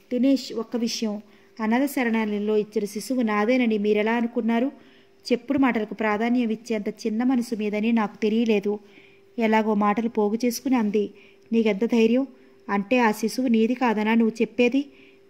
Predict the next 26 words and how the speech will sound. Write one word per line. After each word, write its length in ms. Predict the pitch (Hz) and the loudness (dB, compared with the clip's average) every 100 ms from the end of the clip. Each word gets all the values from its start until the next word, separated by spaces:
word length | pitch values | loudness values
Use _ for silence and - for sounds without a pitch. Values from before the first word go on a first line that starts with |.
| 214 | -2
ముమ్మాటికి 540 | 208 233 233 226 240 | 2 4 2 2 2
ఆ 100 | 220 | 2
శిశువు 340 | 214 196 240 | -2 -6 -2
నాది 280 | 240 214 208 | 0 0 0
కాదు. 360 | 233 214 202 208 - - - - | 0 0 0 -4 -8 -20 -20 -4
నీది 180 | 247 247 | 0 0
కానప్పుడు 440 | 240 233 262 262 | 2 2 2 0
నువ్వు 220 | 247 220 240 | 0 0 0
తీసుకెళ్లి 440 | 262 - 269 262 | -2 -2 -2 -2
స్వయంగా 460 | 269 240 220 226 254 | 0 0 2 2 4
నీ 260 | 220 226 226 | 4 0 2
చేతులతో 420 | 277 269 254 277 | 2 2 0 0
శరణాలయంలో 720 | 269 233 214 254 254 226 214 | 0 0 2 4 4 2 2
ఎందుకు 340 | 214 208 240 240 | 4 4 2 4
చేర్పించావు? 500 | 262 247 254 - 294 294 - - _ _ _ 226 | 2 2 -2 0 0 0 -10 -20 _ _ _ -4
ఆ 80 | 214 | 0
మేనేజర్ 560 | 208 208 254 262 233 | 0 2 0 2 2
నాకు 200 | 208 202 | 2 0
అన్నీ 160 | 208 262 | 2 2
చెప్పాడు. 540 | 277 - 226 208 202 202 - - - | 2 2 4 4 2 -4 -20 -20 -16
శౌరి 360 | - 254 240 254 | 0 2 4 2
నీ 120 | 233 | 0
కోసం 320 | 226 214 254 | 0 0 2
ఆ 80 | 247 | 0
శరణాలయానికి 800 | 233 226 220 262 254 233 208 214 | 0 -2 0 2 2 0 0 -4
వచ్చి 380 | 202 208 262 | -4 -4 -6